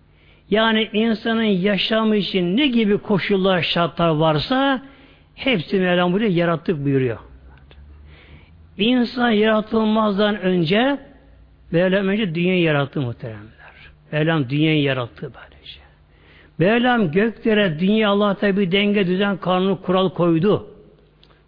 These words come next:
Güneş şurada dur-, duracak. Ay burada duracak, burada duracak. Nedir bu? İşte bir denge, düzen, kanunu, Allah'ın koyduğu kanun. Var mı değiştirecek bunu? Yok muhterem, değil mi? Değiştiremiyor bu şekilde.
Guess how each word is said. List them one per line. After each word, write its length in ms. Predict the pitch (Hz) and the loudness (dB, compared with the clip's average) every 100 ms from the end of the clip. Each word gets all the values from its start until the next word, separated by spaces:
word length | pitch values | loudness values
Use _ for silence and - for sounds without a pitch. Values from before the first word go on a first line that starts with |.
| - | -2
Güneş 300 | 180 233 202 | 2 2 0
şurada 320 | 214 214 208 | 0 0 2
dur-, 200 | 214 185 | 2 2
duracak. 400 | 196 202 214 180 - - - _ _ _ - - 160 | 2 0 0 -2 -6 -20 -20 _ _ _ -20 -6 0
Ay 220 | 208 196 | 2 2
burada 240 | 208 202 | 2 0
duracak, 580 | 190 214 190 254 233 - - - | 2 2 2 0 0 -6 -12 -4
burada 260 | 196 220 | 0 0
duracak. 520 | 208 226 208 175 - - - _ _ _ _ _ _ _ _ _ _ - | 2 2 2 -2 -4 -18 -20 _ _ _ _ _ _ _ _ _ _ -4
Nedir 320 | 180 202 175 | 0 2 2
bu? 280 | 220 277 277 - - _ _ - | 2 0 -2 -6 -20 _ _ -6
İşte 340 | 190 - 196 | -4 0 0
bir 180 | 185 147 | 0 0
denge, 340 | 165 175 196 160 | 0 0 0 0
düzen, 320 | 160 190 175 | 0 0 -2
kanunu, 580 | - 165 170 180 170 151 | -4 0 2 2 2 0
Allah'ın 340 | 160 165 175 | 0 2 0
koyduğu 340 | 156 170 180 - | 0 0 -2 -2
kanun. 580 | 160 170 190 214 123 - - - - _ _ - | 0 2 2 2 0 -6 -20 -20 -20 _ _ 0
Var 140 | 196 | 2
mı 200 | 254 247 | 2 2
değiştirecek 500 | 247 226 - 240 196 | 2 0 0 0 2
bunu? 400 | 202 233 285 247 - - - 170 | 0 0 0 -4 -10 -20 -10 -8
Yok 160 | 135 | -6
muhterem, 420 | 131 - 113 104 | -8 -10 -14 -10
değil 100 | 156 | -8
mi? 80 | 165 | -2
Değiştiremiyor 460 | 151 131 - 127 107 | -2 -2 -2 -6 -8
bu 40 | |
şekilde. 240 | - - | -16 -18